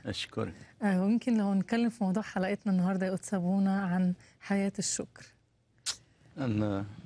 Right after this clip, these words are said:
Speaker 2: <laughs>
Speaker 1: مم.
Speaker 2: يعني شيء بقى يمكن مش كلنا قادرين نهن-، النهاردة نعيشه بطريقة عملية،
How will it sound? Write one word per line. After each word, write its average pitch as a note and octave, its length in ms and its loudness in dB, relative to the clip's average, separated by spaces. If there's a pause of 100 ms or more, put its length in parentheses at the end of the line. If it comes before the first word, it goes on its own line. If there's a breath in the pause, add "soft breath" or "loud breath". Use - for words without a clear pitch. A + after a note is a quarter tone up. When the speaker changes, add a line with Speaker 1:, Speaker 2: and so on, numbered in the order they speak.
(200)
Speaker 2:
<laughs> - 400 0 (600)
Speaker 1:
مم. A2 320 0 (160)
Speaker 2:
يعني F#3 380 2
شيء A#3+ 280 0
بقى F3+ 500 0
يمكن G3+ 320 0
مش - 120 -2
كلنا G#3+ 380 0
قادرين G3 360 2
نهن-، F#3+ 400 2 (100)
النهاردة F#3+ 340 2
نعيشه G3 340 0
بطريقة F#3 380 -2
عملية، F#3 580 0